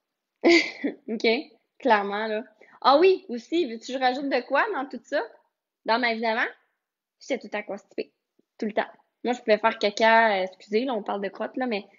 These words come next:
moi, je pouvais aller à la toilette, euh, aux deux, trois semaines. Puis quand j'y allais, ben, c'était soit constipé, constipé, constipé ou diarrhée, diarrhée, diarrhée. Maintenant, je vais à la toilette tous les jours. Alors, tout ça,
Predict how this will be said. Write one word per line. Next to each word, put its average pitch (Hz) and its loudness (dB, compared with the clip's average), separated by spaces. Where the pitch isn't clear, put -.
moi, 233 -2
je 233 -8
pouvais 208 4
aller 202 6
à 214 6
la 208 6
toilette, 208 -2
euh, 185 -2
aux 202 -2
deux, 202 -2
trois 202 -2
semaines. 190 -8
Puis - -20
quand 220 2
j'y 208 2
allais, 202 6
ben, 190 -2
c'était 196 -6
soit 202 4
constipé, 208 -4
constipé, 208 -8
constipé 202 0
ou 269 4
diarrhée, 202 2
diarrhée, 190 -4
diarrhée. - -8
Maintenant, 320 6
je 233 -4
vais 240 0
à 233 4
la 202 -6
toilette 233 -2
tous 523 2
les 302 2
jours. 180 -10
Alors, 220 0
tout 370 -2
ça, 254 -4